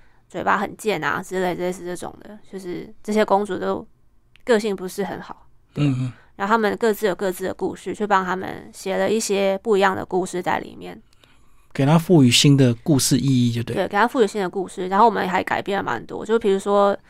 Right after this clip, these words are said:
Speaker 1: 像灰姑娘这个角色好了，那灰姑娘我们就是画一样，
Speaker 2: 嗯。
Speaker 1: 她是穿蓝色的衣服嘛。但灰姑娘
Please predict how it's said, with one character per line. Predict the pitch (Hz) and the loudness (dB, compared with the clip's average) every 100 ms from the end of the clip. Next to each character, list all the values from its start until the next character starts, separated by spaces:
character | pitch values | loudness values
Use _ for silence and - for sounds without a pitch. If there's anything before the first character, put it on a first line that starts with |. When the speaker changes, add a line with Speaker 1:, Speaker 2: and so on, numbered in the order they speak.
| - _ _ | -20 _ _
Speaker 1:
像 | - 233 | 0 0
灰 | 214 214 | 2 2
姑 | 214 | 2
娘 | 208 - - | 0 -4 -6
这 | 185 | -4
个 | 196 | -2
角 | 185 180 - | 0 -2 -4
色 | - - | -6 -6
好 | - - | -4 -6
了， | - 190 | -8 -6
那 | 196 | -2
灰 | 214 214 | 2 4
姑 | 226 | 4
娘 | 214 185 | 2 -2
我 | 180 | -4
们 | 180 | -10
就 | 185 | -8
是 | 196 196 | -2 -4
画 | 196 196 - | 0 2 2
一 | 202 | 0
样， | 190 | 0
Speaker 2:
嗯。 | |
Speaker 1:
她 | 185 185 | 0 -4
是 | 185 - | -4 -8
穿 | - 185 | -6 -2
蓝 | 185 | -2
色 | 185 214 | -4 -2
的 | 196 | -2
衣 | 156 185 | -2 -6
服 | - - | -10 -14
嘛。 | - - - - - _ | -14 -18 -20 -20 -20 _
但 | 254 262 | 2 6
灰 | 254 | 6
姑 | 233 226 | 6 4
娘 | 196 190 | 2 -2